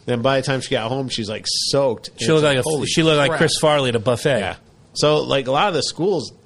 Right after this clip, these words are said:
Speaker 1: don't have air conditioning in every room. Some of the older ones definitely.
Speaker 2: I understand, but you, how did they, how did they solve that problem when we were kids? Turn off the lights,
Speaker 1: I've
Speaker 2: open the
Speaker 1: never
Speaker 2: windows.
Speaker 1: been in a school that wasn't air conditioned.
Speaker 2: Turn off the lights, open the windows.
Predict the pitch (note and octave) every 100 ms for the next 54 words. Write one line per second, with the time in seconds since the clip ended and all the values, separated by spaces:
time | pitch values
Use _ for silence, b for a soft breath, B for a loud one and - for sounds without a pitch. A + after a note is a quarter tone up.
0 | - B2+ C3+ - C#3+ C3+ C3+ G#3 C#3 G#2
1 | F#2 F#2 F#2+ F2 E2+ F2+ F2+ - B2 A#2
2 | A#2+ C#3 G#2 F2+ E2+ A2+ E3 F3 D#3 E3+
3 | C3+ A2+ C3+ C#3 B2+ G3+ A3 A3+ A3 F#3+
4 | A#3+ C#4 C#4+ - C#4 C4 C4 - C4 C4
5 | C4 C#4+ C4 - G3+ A#2+ - - b b
6 | b b - - D3 C#3+ D3 C3 B2 G#2+
7 | G2+ A2 A2 A2 G#2+ A2 G#2 G2 A2 G#2
8 | G2 F#2+ G2 G2 F#2 C3+ B2+ B2 B2 A#2+
9 | A2+ A2+ G#2 G#2+ G2+ F#2+ F#2